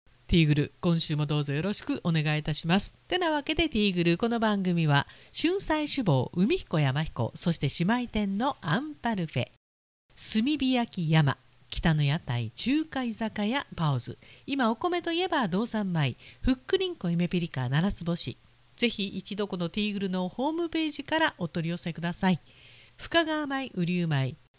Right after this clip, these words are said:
北流ひまわりライスでおなじみのお米王国ジェイエー北空地、他各社の提供でお送りしました。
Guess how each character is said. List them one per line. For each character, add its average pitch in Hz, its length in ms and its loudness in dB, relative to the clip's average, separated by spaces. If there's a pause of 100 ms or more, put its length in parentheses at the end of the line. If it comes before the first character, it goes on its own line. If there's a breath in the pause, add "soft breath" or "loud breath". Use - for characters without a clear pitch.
北 196 240 0
流 226 220 0
ひ 190 180 -2
ま 269 120 0
わ 359 100 0
り 320 120 -2
ラ 302 140 0
イ 285 80 -2
ス - 100 -8
で 170 100 0
お 139 80 -2
な 147 120 4
じ 139 120 -2
み 135 100 -2
の 131 180 0 (380 loud breath)
お 185 100 -2
米 320 320 -2
王 277 220 0
国 - 280 -6
ジ 151 120 -2
ェ - 20 2
イ 226 220 -2
エ - 80 2
ー 156 40 -6
北 - 220 -2
空 202 240 0
地、 - 220 -10 (240)
他 131 400 0
各 330 200 0
社 302 160 -2
の 277 80 -6
提 254 220 -4
供 233 220 -4
で 294 220 0
お 170 100 0
送 151 200 -6
り 151 80 -6
し 147 140 -6
ま 139 120 0
し - 60 -8
た。 - 260 0